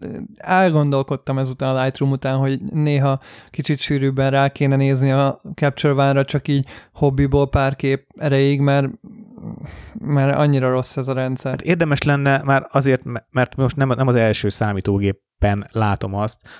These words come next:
Speaker 2: hogy tényleg alapfeldolgozásra, például, hogy egy rendezvényfotósnak, ö, ha gyorsan kell a kép, egyszerűen sokkal gyorsabban megvan. Tehát, hogyha, hogyha az van, hogy a rendezvény után, vagy egy bármilyen fotózás után gyorsan beim-,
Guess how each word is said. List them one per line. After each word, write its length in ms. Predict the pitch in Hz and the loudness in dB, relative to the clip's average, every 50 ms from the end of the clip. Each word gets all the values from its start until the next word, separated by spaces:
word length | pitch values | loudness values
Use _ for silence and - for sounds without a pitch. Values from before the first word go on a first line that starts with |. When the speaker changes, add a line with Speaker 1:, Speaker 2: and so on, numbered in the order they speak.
| - - | -16 -6
Speaker 2:
hogy 140 | - 113 - | -4 -4 -4
tényleg 400 | - - 139 139 123 107 98 - | -2 -2 -2 0 0 0 -2 -2
alapfeldolgozásra, 1200 | - 110 123 127 120 - - - 101 101 101 104 110 113 113 120 120 113 120 120 120 - - - 120 | 0 2 2 2 2 2 0 -2 0 0 2 4 4 2 4 2 0 0 0 0 -2 -2 -2 -4 -4
például, 340 | - - 98 92 95 95 95 | -2 -2 -2 -2 0 0 0
hogy 200 | 95 101 101 92 | -2 -4 -4 -2
egy 120 | 95 101 | 0 0
rendezvényfotósnak, 1080 | 113 117 117 113 98 95 95 95 85 - 101 98 - 104 98 - - 98 98 95 - - - - - - - - - - _ | 2 2 2 2 0 0 -2 -4 -4 -4 -4 -2 0 -2 -2 -2 -4 -4 -6 -6 -6 -10 -20 -18 -20 -20 -20 -20 -20 -20 _
ö, 220 | - - 107 101 92 | -4 0 0 0 2
ha 160 | 85 98 95 | 2 2 0
gyorsan 420 | 95 98 107 110 107 - - 101 90 | 2 4 2 2 2 2 -2 -4 -2
kell 200 | - 104 98 92 | 0 0 0 0
a 60 | 90 | 0
kép, 300 | - - - 110 117 - | -2 0 0 0 2 2
egyszerűen 200 | - 113 - 156 - 180 | 0 0 0 0 0 0
sokkal 160 | - - 107 | 0 0 -2
gyorsabban 480 | 98 95 90 87 - - 92 90 90 87 | 0 0 -2 -4 -4 -6 -6 -4 -4 -6
megvan. 560 | 90 90 87 87 87 85 85 87 - - - _ _ _ _ _ _ _ _ | -6 -6 -8 -8 -8 -10 -10 -12 -14 -16 -18 _ _ _ _ _ _ _ _
Tehát, 180 | - 113 - 120 | -6 -2 2 2
hogyha, 180 | 117 104 - | 2 2 2
hogyha 320 | - 113 - - 120 117 127 | 0 -2 0 2 2 4 4
az 120 | 135 127 | 2 2
van, 100 | 123 120 | 2 2
hogy 100 | 107 104 | 2 4
a 40 | 107 | 4
rendezvény 440 | 123 127 123 113 101 104 104 101 101 | 2 2 2 0 0 0 0 0 0
után, 280 | 110 110 - 107 98 | -2 0 0 -2 0
vagy 120 | 98 98 98 | 0 0 0
egy 120 | 95 98 | 0 2
bármilyen 340 | 104 113 113 113 110 104 98 | 2 2 2 2 2 0 -2
fotózás 400 | - 113 107 - 104 98 95 - | 0 -2 -2 0 0 -2 -2 -4
után 260 | 110 - - 101 98 98 | -4 -2 -2 -2 0 2
gyorsan 460 | 107 110 113 - - 110 95 - _ _ _ _ - - - - - _ | 2 2 2 2 2 -2 -2 -2 _ _ _ _ -20 -20 -20 -20 -20 _
beim-, 560 | - - - - 120 123 127 127 123 117 113 | -14 -12 -8 -4 0 2 2 2 2 -2 -4